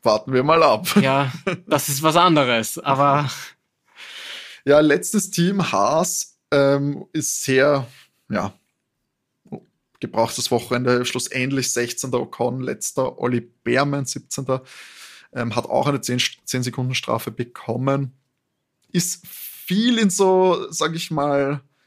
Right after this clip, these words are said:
Speaker 1: Gemengen vorgekommen, Olli Behrmann. Waren ein paar, auch mit Liam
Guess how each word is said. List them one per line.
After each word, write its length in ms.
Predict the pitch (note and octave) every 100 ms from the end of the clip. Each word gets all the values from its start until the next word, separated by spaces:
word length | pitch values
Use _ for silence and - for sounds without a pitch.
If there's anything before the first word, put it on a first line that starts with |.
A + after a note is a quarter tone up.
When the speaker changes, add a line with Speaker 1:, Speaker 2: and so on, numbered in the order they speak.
| _ _
Speaker 1:
Gemengen 800 | D3 C#3 C3+ C#3 F3+ F3 D#3+ E3+
vorgekommen, 760 | E3 C#3+ C#3 E3 F3 F3+ F3 F3
Olli 240 | D#3+ E3
Behrmann. 640 | E3+ D#3 D3+ E3 F3 G#3
Waren 180 | D3+ C#3
ein 60 | D3+
paar, 320 | C#3 C#3 - _ -
auch 160 | C#3+ D3+
mit 140 | D3
Liam 480 | D3+ D#3+ F3 E3+